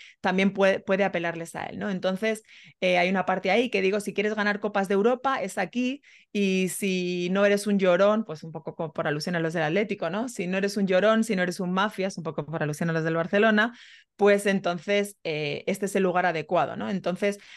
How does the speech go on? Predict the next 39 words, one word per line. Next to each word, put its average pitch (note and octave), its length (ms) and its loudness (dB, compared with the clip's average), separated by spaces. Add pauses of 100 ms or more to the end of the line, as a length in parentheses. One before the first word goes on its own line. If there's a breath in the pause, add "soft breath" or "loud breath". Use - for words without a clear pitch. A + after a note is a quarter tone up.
(180 loud breath)
al G3 140 0
final G#3 240 4
estás B3 400 2
restringiendo G3+ 800 2
el A3 100 2
tipo G#3 180 -2
de G#3 120 0
clientes G3+ 340 -4
con G3+ 120 -6
el E3 120 -6
que, - 220 -10
con F3 100 -2
los E3 140 -4
que E3+ 100 -6
quieres F#3 520 0
trabajar. D#3+ 500 -2
Si G3 160 -4
el E3+ 120 0
cliente F#3 340 0
va G#3+ 80 4
a - 20 2
venir A3 280 2
a E3 160 0
pedirte F3 360 -4
un G#3 60 0
descuento, A3+ 440 -2
sabe G3 240 0
que F#3+ 60 -4
aquí F3+ 160 -4
no F#3 120 -2
es, B3 160 -2
porque D#3+ 460 -4
los D#3+ 180 -2
madridistas G3 680 0
no F#3+ 240 0
somos F3+ 300 -6
de F3 100 -4
descuentos, D#3 560 -6
¿no? A3+ 160 -2